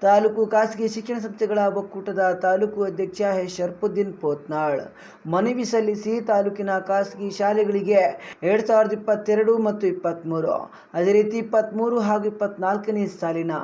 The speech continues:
ಆರ್ ಟಿ ಇ ಶುಲ್ಕದ ಹಣವು ಮರುಪಾವತಿಯಾಗಿರುವುದಿಲ್ಲ. ಇದರಿಂದ ಶಾಲೆಗಳಿಗೆ ಹೊರೆಯಾಗುತ್ತಿರುವುದರಿಂದ ಖಾಸಗಿ ಶಾಲೆಗಳ ಎಲ್ಲ ಸಮಸ್ಯೆಗಳನ್ನ ಪರಿಹರಿಸುವುದರ ಮೂಲಕ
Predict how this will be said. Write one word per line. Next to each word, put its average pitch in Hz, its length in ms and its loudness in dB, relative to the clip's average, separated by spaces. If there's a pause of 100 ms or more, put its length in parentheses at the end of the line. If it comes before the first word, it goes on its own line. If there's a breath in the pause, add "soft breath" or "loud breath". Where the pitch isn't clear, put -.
(400 loud breath)
ಆರ್ 202 300 4
ಟಿ 254 140 -2
ಇ 240 80 -2
ಶುಲ್ಕದ 220 400 0
ಹಣವು 202 420 2
ಮರುಪಾವತಿಯಾಗಿರುವುದಿಲ್ಲ. 202 1400 0 (480 loud breath)
ಇದರಿಂದ 202 400 0 (140)
ಶಾಲೆಗಳಿಗೆ 240 600 2
ಹೊರೆಯಾಗುತ್ತಿರುವುದರಿಂದ 208 1120 2 (200)
ಖಾಸಗಿ 208 440 0
ಶಾಲೆಗಳ 208 500 2 (180)
ಎಲ್ಲ 202 300 4
ಸಮಸ್ಯೆಗಳನ್ನ 185 640 -2 (600 loud breath)
ಪರಿಹರಿಸುವುದರ 247 720 2
ಮೂಲಕ 208 380 0